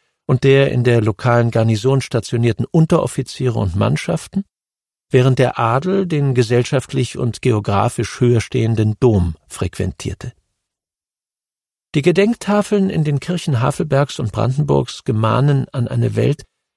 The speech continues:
die in allgemeinen Darstellungen der Geschichte der preußischen Lande häufig übersehen wird, die Welt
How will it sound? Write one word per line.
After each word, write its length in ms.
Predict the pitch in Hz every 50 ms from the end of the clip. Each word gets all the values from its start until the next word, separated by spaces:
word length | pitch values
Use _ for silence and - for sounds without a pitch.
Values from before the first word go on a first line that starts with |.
| _ _ _ _ -
die 120 | 156 143
in 180 | 131 127 131 -
allgemeinen 560 | - 131 127 131 123 117 131 156 180 175 139
Darstellungen 680 | 123 117 139 170 - - - 185 175 180 165 160 139
der 100 | 127 127
Geschichte 460 | 113 117 104 - - 185 170 - - 156
der 100 | 139 123
preußischen 560 | - - 135 139 131 - 143 - - 139 120
Lande 320 | 117 120 131 139 143 120
häufig 340 | 113 135 131 - - 127 -
übersehen 580 | - - 131 135 123 127 156 156 127 98 92 87
wird, 240 | - - - - - _ _ _ _ _ _ _ _ _ - -
die 140 | 120 101
Welt 200 | 107 123 123 120